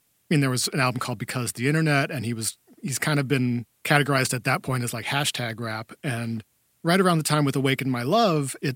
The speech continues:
seemed like his musical project and his, I don't know, the results of what he was giving out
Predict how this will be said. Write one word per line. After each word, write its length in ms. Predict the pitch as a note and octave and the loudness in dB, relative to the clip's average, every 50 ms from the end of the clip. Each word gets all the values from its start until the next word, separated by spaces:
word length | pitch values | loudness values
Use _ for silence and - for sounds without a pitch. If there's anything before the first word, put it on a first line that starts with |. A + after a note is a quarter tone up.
| - _ _ | -6 _ _
seemed 260 | - - - D3+ C#3+ | -4 -2 0 0 0
like 140 | C#3 B2 - | 0 0 -2
his 160 | C3+ A#2+ - | -4 -4 -2
musical 320 | C#3 C3+ B2+ B2 C3+ - A2 | -2 -2 -2 -2 -4 -8 -10
project 580 | - - B2+ B2 A#2+ B2+ B2+ A#2 A#2 - - - | -8 -6 -6 -6 -6 -6 -6 -6 -8 -10 -14 -12
and 300 | - C3+ A2+ A#2 A#2 A2+ | -8 -6 -6 -4 -6 -6
his, 520 | G2+ G2+ A#2+ A#2 A2+ G#2+ G2 - - - - _ _ _ _ _ _ | -6 -6 -8 -8 -8 -6 -4 -4 -4 -4 -6 _ _ _ _ _ _
I 140 | D3 C3 B2+ | -8 -6 -4
don't 100 | A#2+ A#2 | -4 -6
know, 220 | A#2+ A2+ A2 A2+ G2+ _ - | -6 -6 -8 -10 -12 _ -6
the 120 | E3 D3+ | -4 -2
results 480 | C#3 C3+ C3 C3 D3 D3 C#3+ D#3 - - | 0 0 2 2 2 2 0 0 -2 -2
of 140 | C#3 A#2 B2+ | -4 -2 -2
what 140 | C3 A#2+ | -4 -4
he 100 | G#2+ B2 | -4 -4
was 180 | A2+ A2 A2+ G#2 | -6 -6 -8 -10
giving 400 | G#2 - - C#3+ C3 B2 A#2 B2+ | -10 -6 -4 -4 -2 -2 -2 -2
out 240 | D3 D#3 C3 A#2+ | -2 -2 -2 -2